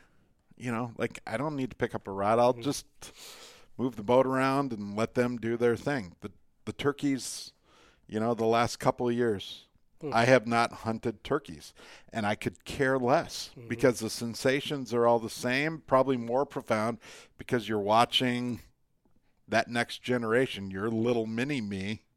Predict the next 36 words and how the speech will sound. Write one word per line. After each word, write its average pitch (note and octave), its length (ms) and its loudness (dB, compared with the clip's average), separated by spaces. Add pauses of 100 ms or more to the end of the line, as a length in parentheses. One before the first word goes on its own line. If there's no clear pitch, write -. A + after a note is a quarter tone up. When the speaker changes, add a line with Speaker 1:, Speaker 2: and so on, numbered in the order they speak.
(520)
Speaker 2:
Mm-hmm. B2 340 -14 (220)
Speaker 1:
have A2 300 0
that A2+ 320 2
success, - 720 -6
and A#2+ 640 -6 (340)
Speaker 2:
Hmm. C3 120 -12 (680)
Speaker 1:
there's A#2 240 -8
just A#2+ 220 -8
nothing A2 360 -4
better. B2 300 -2 (720)
Speaker 2:
That's B2+ 160 -20
cool. A2+ 240 -18 (120)
Speaker 1:
You A2+ 120 -4
know? A#2 260 -2
So C3+ 360 6 (400)
it's, - 180 -2 (160)
it's B2 140 -4
funny, G#2+ 300 4
in G2+ 120 -4
the G#2 140 -2
industry C3 420 0
we're A2+ 180 2
in, F#2 200 -2 (120)
Oh, G3 220 10
we're G#2 220 2 (220)
"Where G3 80 0
are G3+ 40 0
the F#3+ 80 0
fish - 280 -6
biting? D#3 420 0
Where's F3+ 260 -6
the," F3+ 60 -12
Speaker 2:
Mm-hmm. - 600 -4
Speaker 1:
and B2 100 -8
you G2+ 80 -8
go, F2+ 180 -10